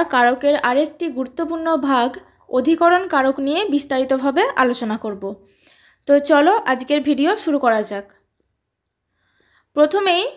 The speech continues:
সংজ্ঞা। ক্রিয়ার আধারকে অধিকরণ বলা হয়। যে স্থান, কাল, বিষয়, অবস্থায় ক্রিয়া নিষ্পন্ন হয়, ক্রিয়ার সেই স্থান, কাল, বিষয়, অবস্থাকেই অধিকরণ কারক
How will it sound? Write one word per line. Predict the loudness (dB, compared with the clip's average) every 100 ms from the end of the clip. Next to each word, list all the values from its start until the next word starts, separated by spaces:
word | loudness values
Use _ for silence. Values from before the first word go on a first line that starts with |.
| -14
সংজ্ঞা। | 0 2 2 -2 -6 -10 _ _ _ _ _ _ -2
ক্রিয়ার | 2 4 4 2 -2
আধারকে | -2 0 -2 0 -4 -4 -2
অধিকরণ | -2 2 2 2 2 2
বলা | 0 0
হয়। | -6 -12 -14 _ _ _ _
যে | -6 -2 0
স্থান, | -2 -6 -2 2 2 2 -6
কাল, | -2 2 4 2
বিষয়, | -2 -4 -2 0 2
অবস্থায় | 2 0 -6 -4 -4 -4
ক্রিয়া | -6 -4 -2 -2
নিষ্পন্ন | -4 -8 -6 -4 -2 0
হয়, | 2 0 -2 -12 -20 _
ক্রিয়ার | -2 2 4 2
সেই | -2 -2 0 0
স্থান, | -2 -8 -6 -4 -6
কাল, | -4 0 0
বিষয়, | -2 -8 -4 -2 0
অবস্থাকেই | -2 -4 -4 -6 -2 -2 -2 -12 _
অধিকরণ | -2 2 2 2 2 0
কারক | -4 -2 0 -2